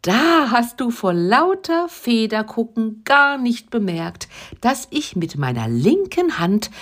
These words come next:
meine Pritsche hinter dem Rücken hervorgeholt habe. Damit haue ich den anderen gerne mal einen über die Rübe. Zum Spaß natürlich. Aber die richtige Überraschung, die ist hinter mir.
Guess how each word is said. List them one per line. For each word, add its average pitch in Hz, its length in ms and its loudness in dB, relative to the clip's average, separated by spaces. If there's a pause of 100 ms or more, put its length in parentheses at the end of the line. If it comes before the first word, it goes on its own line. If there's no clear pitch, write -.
(140)
meine 160 340 2
Pritsche - 600 -2
hinter 175 320 2
dem 175 120 6
Rücken 185 360 2
hervorgeholt 202 800 2
habe. 214 400 -2 (240)
Damit - 580 -2
haue 185 320 4
ich - 160 -8
den 120 260 -6
anderen 151 600 0 (160)
gerne 170 420 2
mal 123 360 -4
einen 127 360 0
über 156 340 -2
die 170 180 4
Rübe. 180 640 4 (280)
Zum 110 180 -8
Spaß - 540 0
natürlich. 120 720 -8 (320)
Aber 139 240 2
die 123 160 -2
richtige 131 640 2
Überraschung, 104 800 -8 (600)
die 196 360 -2
ist - 400 -2
hinter 143 420 0
mir. 110 240 -6